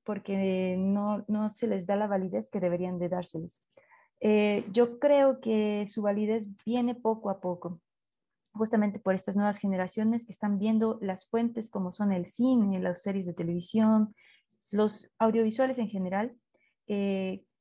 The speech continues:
los están absorbiendo de una manera muy distinta a los historiadores, eh, digamos, pasados, ¿no?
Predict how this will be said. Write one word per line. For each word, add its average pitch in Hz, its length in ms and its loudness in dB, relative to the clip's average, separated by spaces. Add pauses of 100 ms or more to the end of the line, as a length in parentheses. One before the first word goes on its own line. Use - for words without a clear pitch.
(220)
los 220 280 0
están 240 260 0
absorbiendo 226 520 -2
de 208 80 -4
una 220 160 0
manera 202 360 -2
muy 226 300 0
distinta 233 520 -4
a 196 160 -4
los 185 160 -8
historiadores, 196 880 -4 (480)
eh, 185 600 -2
digamos, 190 720 -4 (300)
pasados, 185 640 0
¿no? 214 200 -2